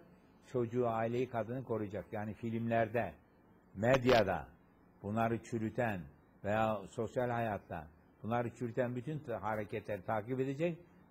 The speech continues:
önleyecek, müsaade etmeyecek, ülkeyi koruyacak, ülkenin sahibi olacağız. Neslimizi korumak için, vatanımızı, milletimizi, evla-, örfümüzü, adetimizi, ananemizi,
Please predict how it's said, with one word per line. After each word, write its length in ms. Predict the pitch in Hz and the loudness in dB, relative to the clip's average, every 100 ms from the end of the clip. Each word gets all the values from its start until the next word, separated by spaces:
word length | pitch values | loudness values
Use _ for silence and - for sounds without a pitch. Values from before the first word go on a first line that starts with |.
| 110 | -2
önleyecek, 640 | 113 131 131 135 170 175 | 0 2 0 0 -2 -4
müsaade 380 | 131 139 127 143 | -2 0 2 0
etmeyecek, 480 | 143 135 131 175 170 - - - | -2 -4 -2 -2 -2 -12 -16 -4
ülkeyi 480 | 123 131 147 156 156 | -4 -2 0 0 0
koruyacak, 580 | 143 139 143 143 143 - - - - | 2 4 4 2 0 -2 -14 -18 -10
ülkenin 420 | 120 131 147 156 | -6 -4 -4 -4
sahibi 400 | - 143 139 147 | -2 0 2 4
olacağız. 580 | 175 160 123 110 92 73 - _ _ _ - _ | 4 4 2 -2 -4 -10 -20 _ _ _ -20 _
Neslimizi 600 | 117 120 - 123 127 131 135 | -10 -10 -8 -10 -10 -12 -6
korumak 380 | 123 120 135 127 | -6 -4 -6 -8
için, 160 | - 113 80 - - - - - | -8 -8 -8 -14 -20 -20 -6 0
vatanımızı, 520 | 110 120 120 120 123 | 2 2 2 0 -2
milletimizi, 540 | 123 120 120 120 120 | 2 2 0 -2 0
evla-, 200 | 117 117 | 2 2
örfümüzü, 440 | 110 107 117 117 123 | 0 -2 -2 0 2
adetimizi, 520 | 110 107 107 117 113 | 2 -2 -6 -4 -2
ananemizi, 680 | 107 110 113 113 104 120 | -2 -2 -2 -2 0 -2